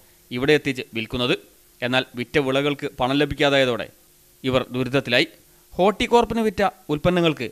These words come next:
പതിനഞ്ച് ദിവസത്തിനകം പണം നൽകണമെന്നാണ് നിർദ്ദേശം. എന്നാൽ പതിനഞ്ച് മാസം പിന്നിട്ടിട്ടും തുക ലഭിക്കാത്ത അവസ്ഥയിലാണെന്ന് കർഷകർ പറയുന്നു.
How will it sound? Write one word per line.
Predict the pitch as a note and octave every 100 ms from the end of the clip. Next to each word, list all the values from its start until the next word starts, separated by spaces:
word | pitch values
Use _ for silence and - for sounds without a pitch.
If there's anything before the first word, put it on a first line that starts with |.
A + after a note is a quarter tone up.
| -
പതിനഞ്ച് | C3+ C#3+ E3+ F#3
ദിവസത്തിനകം | F#3 F3 E3+ D#3+ D#3 -
പണം | C3+ D3
നൽകണമെന്നാണ് | E3 D#3 D#3 C#3 A2 G#2
നിർദ്ദേശം. | A#2+ B2 B2+ F3+ _ _ _ C3
എന്നാൽ | C3+ C3+ C3+
പതിനഞ്ച് | B2+ C#3+ D3+
മാസം | C#3+ C#3 D#3+
പിന്നിട്ടിട്ടും | D#3+ D#3 D3+ C#3 C3+ _ _
തുക | C#3+ D#3
ലഭിക്കാത്ത | D#3 D3+ D3+ C#3+ -
അവസ്ഥയിലാണെന്ന് | B2+ B2+ D3 C#3 A2+ F#2+ A#2+
കർഷകർ | B2 D3+ B2+ -
പറയുന്നു. | A#2+ B2+ F#3+